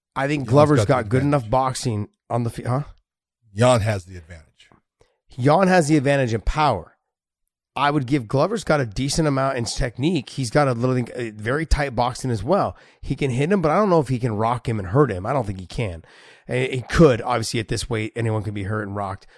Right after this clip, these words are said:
Speaker 1: in that scenario and situation. But when I'm having this conversation, I think when I'm talking about both of these guys,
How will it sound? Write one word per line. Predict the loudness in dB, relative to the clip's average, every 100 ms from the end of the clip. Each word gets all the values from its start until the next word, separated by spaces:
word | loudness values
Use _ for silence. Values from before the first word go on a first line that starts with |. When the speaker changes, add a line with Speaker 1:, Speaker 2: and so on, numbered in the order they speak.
| _ -10
Speaker 1:
in | -6
that | -6 -6
scenario | -6 -6 -6
and | -8
situation. | -10 -8 -6 -6 -8 -16 _ _ _ _ -2
But | 0
when | 0
I'm | 0 0
having | -2 0 -2
this | -2
conversation, | -4 -4 -4 -6 -8 -6 -8
I | -8 -8 -8
think | -6 -6 -6
when | -6
I'm | -6
talking | -4 -4 -4
about | -4 -4 -4
both | -4 -4 -4
of |
these | -8 -6
guys, | -8 -8 -10